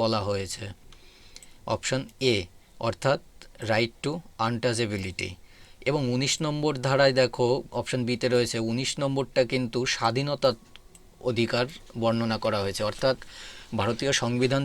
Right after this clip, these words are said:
যে ছয় প্রকারের স্বাধীনতার অধিকার দিয়েছে সাধারণ মানুষদের, তো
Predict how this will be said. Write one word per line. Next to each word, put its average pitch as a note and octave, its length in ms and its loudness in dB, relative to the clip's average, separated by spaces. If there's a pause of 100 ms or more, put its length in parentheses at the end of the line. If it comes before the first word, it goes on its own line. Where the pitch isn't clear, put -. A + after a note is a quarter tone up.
যে C3+ 80 2 (100)
ছয় A#2+ 300 2
প্রকারের C3 500 6 (120)
স্বাধীনতার C3+ 580 2
অধিকার B2+ 280 4 (640)
দিয়েছে A#2+ 400 6 (580)
সাধারণ B2 420 4
মানুষদের, A#2 460 2 (600)
তো B2+ 80 6